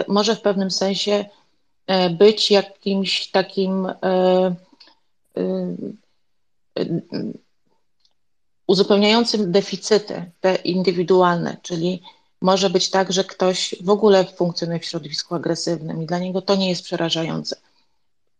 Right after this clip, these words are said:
Oglądanie takich widowisk, po pierwsze, skłania do naśladowania, skłania do, czy, e, wskazuje, w jaki sposób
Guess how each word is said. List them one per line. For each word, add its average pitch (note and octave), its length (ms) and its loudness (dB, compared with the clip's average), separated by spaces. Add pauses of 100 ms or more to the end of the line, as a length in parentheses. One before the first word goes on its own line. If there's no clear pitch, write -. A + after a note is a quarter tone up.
(140)
Oglądanie F#3 560 2
takich G3+ 320 -2
widowisk, G3+ 520 -2
po F#3 100 -2
pierwsze, F3+ 640 0 (560)
skłania F#3+ 340 0
do G3 100 2
naśladowania, F#3+ 880 0 (560)
skłania F#3 460 0
do, F3+ 560 0
czy, F3+ 360 -2 (400)
e, F3+ 160 2
wskazuje, F#3 520 4
w F3 40 2
jaki F3+ 200 0
sposób F3+ 520 -4